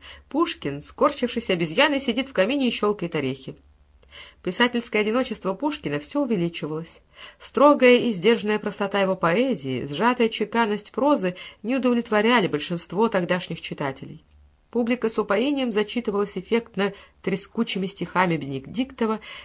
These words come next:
цветистой прозой Марлинского и равнодушно проходила мимо Пушкина. Критика учла это отношение публики и с еще большей несдержанностью стала нападать на Пушкина.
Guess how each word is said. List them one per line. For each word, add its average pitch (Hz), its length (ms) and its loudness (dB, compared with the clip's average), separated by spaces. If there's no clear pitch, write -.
цветистой 269 460 0
прозой 208 420 6
Марлинского 220 720 0
и 240 180 0
равнодушно 269 560 0
проходила 240 400 -2
мимо 208 220 -4
Пушкина. 156 520 -12
Критика 254 420 0
учла 254 400 0
это 160 160 0
отношение 165 420 -2
публики 135 540 -4
и 214 100 0
с 208 80 -2
еще 226 280 2
большей 285 320 4
несдержанностью 226 720 2
стала 196 300 2
нападать 175 500 2
на 139 80 -2
Пушкина. - 540 -10